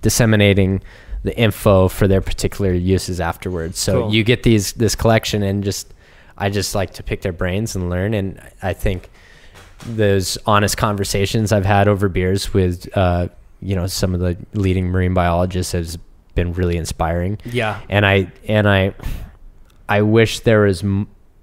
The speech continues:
Speaker 1: more conversations with them like that, because at the end of the, uh, you realize, like, these guys are very pragmatic. They're not hung up on stuff and, but in casual conversation. And, and I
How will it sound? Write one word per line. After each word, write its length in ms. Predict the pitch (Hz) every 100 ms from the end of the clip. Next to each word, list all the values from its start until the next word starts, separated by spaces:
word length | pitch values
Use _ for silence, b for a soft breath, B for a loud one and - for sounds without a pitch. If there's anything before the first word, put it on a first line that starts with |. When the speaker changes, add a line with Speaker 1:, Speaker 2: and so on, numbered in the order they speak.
| -
Speaker 1:
more 360 | - 104 98 104
conversations 920 | - 113 120 120 127 127 - 156 143
with 120 | 151 139
them 160 | 139
like 200 | 139 135
that, 220 | 160 170
because 280 | 117 117 101
at 100 | 101
the 100 | 95
end 180 | 98 107
of 60 | 110
the, 200 | 101 95 - b b b b b - - -
uh, 40 |
you 260 | 82 104 107
realize, 420 | 117 147 98 95
like, 220 | 98 87
these 220 | - 120 131
guys 220 | 143 107
are 40 | 98
very 520 | 87 98 101 101 95 - - - 117
pragmatic. 800 | 104 110 107 101 101 104 101 - -
They're 160 | 98
not 320 | 95 101 98
hung 300 | - - 107
up 220 | 104 107 104
on 200 | 104 101
stuff 520 | - 104 101 101 -
and, 160 | 92 - B B B B
but 120 | 110 -
in 140 | 107
casual 480 | 113 107 104 107 104
conversation. 960 | - 107 104 101 - 101 104 - 110
And, 320 | 107 92 92 - -
and 320 | 95 92 90 - b b b b b b
I 240 | 101 95